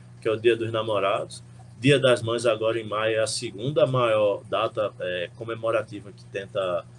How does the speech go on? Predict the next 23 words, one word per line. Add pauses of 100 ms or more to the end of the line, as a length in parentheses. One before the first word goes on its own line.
(640)
realizar
fraudes,
né,
através
de
compras
digitais. (340)
Aí
a
gente
tem
Dia
dos
Pais,
Natal,
Dia
das
Crianças
também, (100)
que
são
datas, (420)
é,